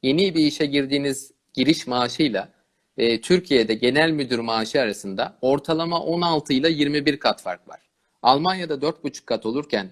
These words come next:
bu rakam, yani giriş, yeni mezun işe girdi, genel müdür arasında dört buçuk kat varken bizde bu rakam on altı ile yirmi bir kat arasında değişiyor. Bu Hey Group'un yaptığı çalışmalarda da ortaya çıkan bir sonuç.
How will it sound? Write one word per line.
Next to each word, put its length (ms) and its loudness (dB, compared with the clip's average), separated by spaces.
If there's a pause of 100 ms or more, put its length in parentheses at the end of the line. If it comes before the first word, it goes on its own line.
(140)
bu 60 -2
rakam, 420 -4
yani 240 -2
giriş, 420 0
yeni 180 2
mezun 580 0
işe 220 0
girdi, 500 -2 (180)
genel 320 2
müdür 180 -4
arasında 360 -4
dört 240 -2
buçuk 220 -12
kat 220 -2
varken 380 2 (360)
bizde 340 4
bu 80 4
rakam 420 2
on 160 2
altı 300 0
ile 140 2
yirmi 300 0
bir 120 -4
kat 180 -2
arasında 380 -2
değişiyor. 360 -2
Bu 140 -2
Hey 200 4
Group'un 340 -2
yaptığı 480 -4 (280)
çalışmalarda 720 0
da 160 -2
ortaya 380 -4
çıkan 340 -6 (100)
bir 40 -8
sonuç. 340 -6